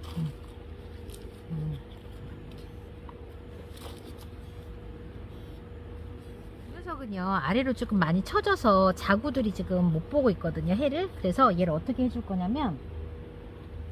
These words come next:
우리 행복한 꽃그릇에서 뭘 팔았냐면 요, 요 동-, 몽돌을 팔았어요.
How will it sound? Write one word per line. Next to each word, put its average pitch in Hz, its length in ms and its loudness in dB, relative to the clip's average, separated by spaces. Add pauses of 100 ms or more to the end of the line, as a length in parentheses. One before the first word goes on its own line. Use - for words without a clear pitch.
(380)
우리 208 400 2 (300)
행복한 359 400 -2
꽃그릇에서 233 840 4
뭘 170 200 2
팔았냐면 208 880 4
요, 185 240 4
요 165 120 6
동-, 220 320 8
몽돌을 240 480 12
팔았어요. 190 760 10